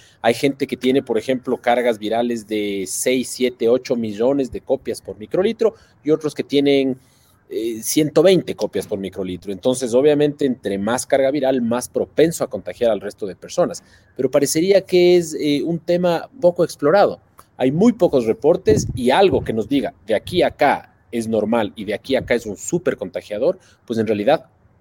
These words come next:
no existe, excepto a sabiendas de que es más de cuatro personas que alguien puede contagiar. En el Ecuador, la primera persona que trajo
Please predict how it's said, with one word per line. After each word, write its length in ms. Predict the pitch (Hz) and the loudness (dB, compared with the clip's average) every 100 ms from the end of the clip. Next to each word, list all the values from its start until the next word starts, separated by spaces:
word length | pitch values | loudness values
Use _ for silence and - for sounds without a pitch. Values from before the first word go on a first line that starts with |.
| - | -4
no 240 | 117 123 | 2 4
existe, 580 | 104 - 165 175 208 190 - | 4 -2 -6 -4 -4 -4 -6
excepto 560 | 104 - 185 - 220 - | -6 -2 -2 -2 -4 -2
a 80 | 113 | -6
sabiendas 480 | - 107 123 123 104 | -4 -4 -2 -4 -6
de 80 | |
que 140 | - 113 | -8 -8
es 200 | 117 - _ _ _ _ _ - | -8 -12 _ _ _ _ _ -8
más 380 | 101 139 190 165 | 0 2 2 2
de 200 | 120 113 | -2 2
cuatro 280 | 135 139 117 | 0 2 -2
personas 380 | 95 139 139 - | -4 -6 -6 -4
que 80 | |
alguien 180 | 113 104 | -4 -2
puede 220 | - 107 | -4 -4
contagiar. 480 | 98 90 104 - 151 | -4 -10 -4 2 2
En 100 | 107 | 2
el 100 | 107 | -2
Ecuador, 320 | 104 110 131 | -2 2 4
la 220 | 139 110 - | 4 0 -2
primera 440 | 113 113 190 214 | -4 2 2 2
persona 320 | 147 - 139 | 0 -6 -6
que 100 | 127 | -8
trajo 280 | - 117 | -8 -10